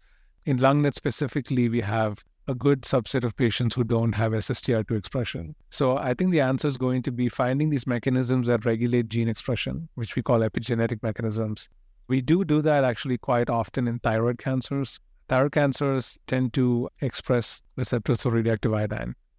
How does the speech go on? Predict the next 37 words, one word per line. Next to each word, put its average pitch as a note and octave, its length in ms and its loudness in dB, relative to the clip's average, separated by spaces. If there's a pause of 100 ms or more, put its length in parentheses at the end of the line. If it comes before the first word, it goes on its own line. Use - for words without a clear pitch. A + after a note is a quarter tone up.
in B2 160 2
a A#2 60 2
vast A2+ 260 0
majority B2 400 2
of A2+ 120 2
patients. B2 400 -4
But B2 180 0
we A#2 180 0
have A#2 160 0
realized C#3 380 2
that B2+ 100 0
over A#2+ 200 2
the A#2 120 0
years, A#2 240 0
sometimes A#2+ 580 -2 (160)
after A#2+ 320 2
these A#2+ 200 0
patients A#2+ 380 0
get A#2+ 140 0
iodine A2+ 320 0
treatment, A#2 540 -2 (160)
they B2+ 80 0
become A#2+ 240 0
resistant A#2 520 0
to A#2 120 0
it A2+ 100 -4
because A2 280 0
they A#2+ 100 2
downregulate A2+ 720 2
the A2 80 -2
receptors. C#3+ 640 -6 (480)
And A2+ 400 0
this G#2+ 140 -8
concept C3+ 480 0
of C3 240 0 (200)
redifferentiation, C3 1200 0 (120)
meaning A#2+ 540 -2